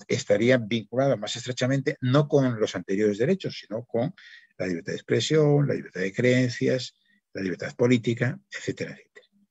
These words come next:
Y luego hay el, el nivel, diríamos, más específico, que es justamente la libertad, la, la, la dignidad, perdón, traducido en derechos específicos, derechos concretos. O sea, repito la idea. Una cosa es el sentido más profundo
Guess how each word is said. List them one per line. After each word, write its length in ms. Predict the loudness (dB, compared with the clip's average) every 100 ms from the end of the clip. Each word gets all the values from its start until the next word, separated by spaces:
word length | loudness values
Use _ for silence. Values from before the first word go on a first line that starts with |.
| _
Y 100 | 2
luego 260 | 6 4 4
hay 140 | 2
el, 220 | 2 0 -2
el 240 | -4 -4
nivel, 260 | 0 2 2
diríamos, 380 | 4 4 2 0
más 220 | -2 -2
específico, 680 | -4 -4 -2 -2 -2 -4 -6
que 160 | -4 -4
es 140 | -6 -12
justamente 600 | -12 -6 -2 0 2 0
la 120 | 0
libertad, 500 | 0 -4 0 2 2 0
la, 240 | -2 -2
la, 320 | -2 -2 -2 -4
la 220 | -10 -8
dignidad, 400 | -6 -2 0 0
perdón, 400 | -2 0 -2 -2 _ -20 -18 -16 -18 -4
traducido 640 | 0 0 0 2 4 6
en 280 | 6 2 2
derechos 920 | 6 8 6 4 -2 -6 -14 -16 -20 _ _ _ _ -18
específicos, 720 | -14 -10 -8 -10 -14 _ _ _
derechos 500 | -6 -2 -2 -2 -6 -8 -2
concretos. 520 | 0 0 -6 -12 -8
O 20 |
sea, 180 | -2 0
repito 380 | 0 -2 0 4
la 100 | 4
idea. 260 | 2 -2 -12 _ _ -20 -20 _ _
Una 180 | -4 -2
cosa 200 | -2 -2
es 60 |
el 60 | -2
sentido 300 | 0 2 4
más 220 | 4 0
profundo 580 | 0 0 0 0 -2 -6